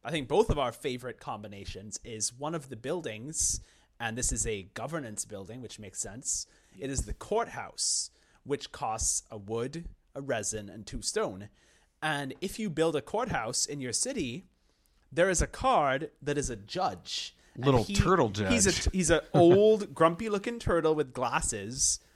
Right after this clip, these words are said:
Speaker 1: sitting on a dais with a gavel and a little, uh, judge's outfit.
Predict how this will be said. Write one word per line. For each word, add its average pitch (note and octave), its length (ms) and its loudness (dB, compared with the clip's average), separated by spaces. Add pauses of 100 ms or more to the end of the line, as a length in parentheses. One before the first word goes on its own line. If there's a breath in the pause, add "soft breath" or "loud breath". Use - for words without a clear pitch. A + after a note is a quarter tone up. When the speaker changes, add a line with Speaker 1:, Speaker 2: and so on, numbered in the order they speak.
(160 soft breath)
Speaker 1:
sitting D#3 460 4
on D3 200 2
a C3 140 -2
dais A#2 720 -2
with C3+ 320 -4
a B2+ 100 -6
gavel B2+ 580 0
and C3+ 180 -2
a C3 60 -4
little, C3 340 -2
uh, A2 280 0 (580)
judge's C3+ 540 0
outfit. C3+ 520 -4